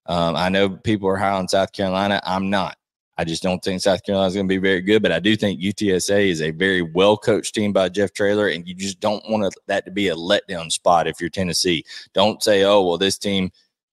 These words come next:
thi-, this is back-to-back Conference U S A champions."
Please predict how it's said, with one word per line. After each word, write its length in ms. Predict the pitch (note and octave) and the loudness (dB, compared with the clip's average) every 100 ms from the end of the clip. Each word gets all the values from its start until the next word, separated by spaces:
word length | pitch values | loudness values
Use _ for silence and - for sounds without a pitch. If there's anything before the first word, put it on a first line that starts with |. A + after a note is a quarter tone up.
| - | -2
thi-, 140 | A#2+ | -2
this 220 | - C#3 | 0 -2
is 60 | B2 | 0
back-to-back 640 | G2 A2+ G#2 G#2 G#2+ - | 2 2 2 0 0 0
Conference 460 | - G#2 - G2+ F#2+ | -2 -4 -4 -4 0
U 160 | A2 | 2
S 140 | G2 - | 2 2
A 120 | G#2+ | 0
champions." 580 | - F#2+ F2+ F#2 F#2 | 0 -2 -2 -4 -6